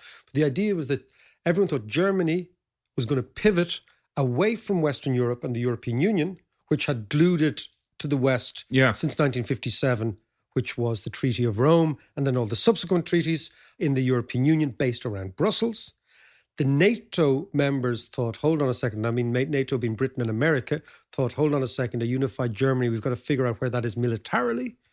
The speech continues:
Speaker 1: because that was our buffer zone against Soviet Union for forty years. Now
Speaker 2: Yeah.
Speaker 1: what are we gonna make of it?'"
Speaker 2: And Tha-, Thatcher had a particular disliking of Germany in general.
Speaker 1: Yeah, she had a, Missus Thatcher was, was a, a war baby. She was a product of the Second World War in,
Speaker 2: Yeah.
Speaker 1: in Britain. So she had a totally different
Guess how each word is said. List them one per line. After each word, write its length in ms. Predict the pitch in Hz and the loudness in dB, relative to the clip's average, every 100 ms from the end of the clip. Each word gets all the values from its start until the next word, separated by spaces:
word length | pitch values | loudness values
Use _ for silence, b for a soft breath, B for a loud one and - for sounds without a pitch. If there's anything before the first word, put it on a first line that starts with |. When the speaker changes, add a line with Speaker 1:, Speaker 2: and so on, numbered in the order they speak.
| _ - | _ -6
Speaker 1:
because 280 | 139 139 101 | -4 -2 -2
that 220 | 156 190 | -2 -2
was 140 | 151 131 | -4 -2
our 120 | 117 | -4
buffer 340 | 110 226 185 | 0 0 0
zone 300 | 143 135 127 | -2 0 -2
against 420 | 123 123 107 - - | -2 -4 -6 -14 -16
Soviet 360 | - 175 139 208 | -2 0 0 0
Union 340 | 170 160 135 b b | 0 0 -2 b b
for 140 | - 127 | -6 -6
forty 320 | - 139 123 | 0 0 2
years. 340 | 147 180 151 | 2 2 0
Now 120 | 151 | 0
Speaker 2:
Yeah. 40 | 196 | 2
Speaker 1:
what 180 | 175 147 | 2 0
are 20 | |
we 80 | 131 | 0
gonna 140 | 127 | -2
make 240 | 123 131 151 | -2 -4 -4
of 80 | |
it?'" 20 | 139 | -4
Speaker 2:
And 100 | - | 0
Tha-, 200 | 190 - - | -2 -2 0
Thatcher 320 | 175 175 131 | 0 2 0
had 180 | 131 117 | 0 0
a 60 | |
particular 1000 | 104 104 - 170 185 156 131 120 104 95 _ _ _ _ _ | -2 -6 -4 -2 -2 0 2 2 0 -6 _ _ _ _ _
disliking 840 | 127 113 - 117 117 110 113 101 101 | -4 -2 0 0 0 0 -2 -2 -4
of 420 | 113 107 98 - | -2 -2 -2 -4
Germany 440 | - 123 120 110 104 | 0 2 2 0 -2
in 120 | 95 | -4
general. 520 | - 120 123 104 82 - | -2 0 0 -2 -4 -4
Speaker 1:
Yeah, 160 | 359 311 | -2 -2
she 200 | - 240 | -2 -2
had 220 | 226 175 | -2 0
a, 220 | 143 151 165 | -2 -2 -4
Missus 260 | 208 208 | -6 -6
Thatcher 340 | - 139 - 135 | -4 -4 -2 -2
was, 400 | 117 117 117 - | -2 -2 -6 -6
was 180 | 135 131 | -4 -2
a, 60 | 165 | -2
a 240 | 160 190 | -4 -4
war 240 | 156 254 | -2 -2
baby. 320 | 190 123 113 165 | -2 -4 -4 -8
She 200 | - 131 | -6 -2
was 200 | 127 120 | -2 -2
a 80 | |
product 380 | 123 143 123 - | -4 -4 -4 -6
of 20 | 120 | -8
the 60 | |
Second 320 | 117 131 147 | -4 -4 -2
World 180 | 135 131 | -2 -2
War 240 | 135 143 135 | -2 -2 -2
in, 60 | |
Speaker 2:
Yeah. 140 | 107 131 | -2 -2
Speaker 1:
in 100 | 143 | -2
Britain. 260 | 214 - 120 | -4 -4 -4
So 180 | - | -4
she 120 | 123 151 | -4 -4
had 40 | |
a 60 | 135 | -2
totally 260 | 170 165 | -2 0
different 380 | 139 143 139 - | -2 -4 -6 -8